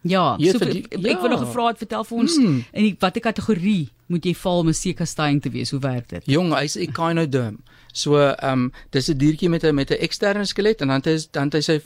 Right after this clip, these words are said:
Speaker 2: vel rondom dit. Dis daai ouetjie met al die steeksels.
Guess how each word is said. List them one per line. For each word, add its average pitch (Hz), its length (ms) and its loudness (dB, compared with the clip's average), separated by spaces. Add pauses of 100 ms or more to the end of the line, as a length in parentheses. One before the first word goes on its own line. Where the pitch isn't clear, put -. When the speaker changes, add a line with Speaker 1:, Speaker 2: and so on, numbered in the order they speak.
(140)
Speaker 2:
vel 165 280 4
rondom 143 540 2
dit. 110 180 0 (240)
Dis 190 180 2
daai 320 200 0
ouetjie 254 220 0
met 233 160 2
al 202 80 -2
die 202 80 0
steeksels. 175 640 -2